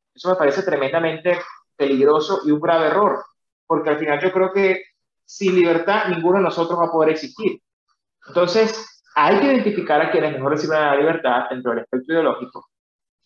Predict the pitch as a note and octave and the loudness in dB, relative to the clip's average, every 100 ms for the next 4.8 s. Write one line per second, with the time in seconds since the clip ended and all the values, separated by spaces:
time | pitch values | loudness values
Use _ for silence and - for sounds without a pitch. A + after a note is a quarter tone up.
0 | _ A#2+ C#3+ E3 E3+ D3 C3+ C#3 C#3+ C#3+ | _ -2 -2 -2 -2 -2 0 0 2 2
1 | C3 D3 D#3 - - _ _ B2 C3+ C#3 | 0 -2 -6 -8 -18 _ _ -6 -2 2
2 | D#3 G#3 G3 D#3+ D3+ C#3+ C#3+ C3 C3 D#3+ | 2 4 2 0 2 2 0 0 2 2
3 | D#3+ D3+ D#3+ E3+ E3 E3 E3+ E3 C#3 - | 2 2 4 4 2 0 -2 -2 -8 -4
4 | D3+ C3+ B2+ B2+ C#3 C#3 D#3 - | 0 0 0 0 2 2 2 -2